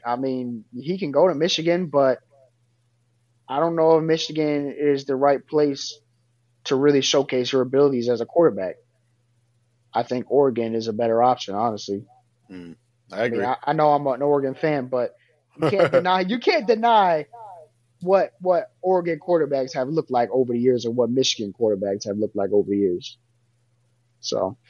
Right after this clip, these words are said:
Speaker 1: yeah, I think, I think that would be huge if we got Dante Moore as well.
Speaker 2: All right, let's keep it moving. Colorado is a team that's made headlines, uh, over the past week and a half, two weeks since the portal has opened officially.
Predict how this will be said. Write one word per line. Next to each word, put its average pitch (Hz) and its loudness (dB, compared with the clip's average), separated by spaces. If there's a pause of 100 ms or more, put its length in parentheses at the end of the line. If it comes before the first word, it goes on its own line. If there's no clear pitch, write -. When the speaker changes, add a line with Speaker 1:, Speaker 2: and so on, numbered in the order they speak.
(1300)
Speaker 1:
yeah, 117 0
I 131 0
think, 151 -2
I 131 0
think 175 0
that 139 4
would 123 2
be 123 -4
huge 120 -8
if 113 -12
we 117 -4
got 110 -4
Dante 117 0
Moore 110 2
as 104 -2
well. 110 2 (460)
Speaker 2:
All 131 -2
right, 135 2 (440)
let's 143 0 (460)
keep 135 -6
it 127 0
moving. 117 -6 (400)
Colorado 123 0 (140)
is 107 -16
a 107 -16
team 113 -10
that's 104 -6
made 101 -2
headlines, 95 -2
uh, - -12
over 95 -8
the 87 -10
past 90 -4 (320)
week 98 -4
and 92 -4
a 92 -4
half, 87 -4
two 95 -10
weeks 92 -6
since 87 -12
the 87 -6
portal 101 -2
has 87 -8
opened 101 -6
officially. 101 -4